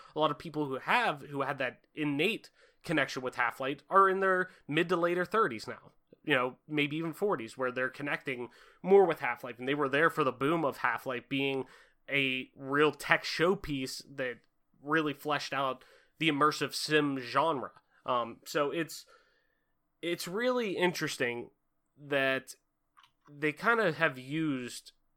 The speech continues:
Half-Life, the I P of Half-Life, to kind of push,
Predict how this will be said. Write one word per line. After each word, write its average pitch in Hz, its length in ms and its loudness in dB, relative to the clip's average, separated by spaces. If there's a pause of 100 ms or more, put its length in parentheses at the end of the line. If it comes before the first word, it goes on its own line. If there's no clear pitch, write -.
Half-Life, 147 840 0 (260)
the 135 280 -6
I 143 160 8
P 147 160 -4
of 131 140 -4
Half-Life, 120 640 -2 (800)
to 151 100 -10
kind 170 200 8
of 131 80 2 (120)
push, - 520 2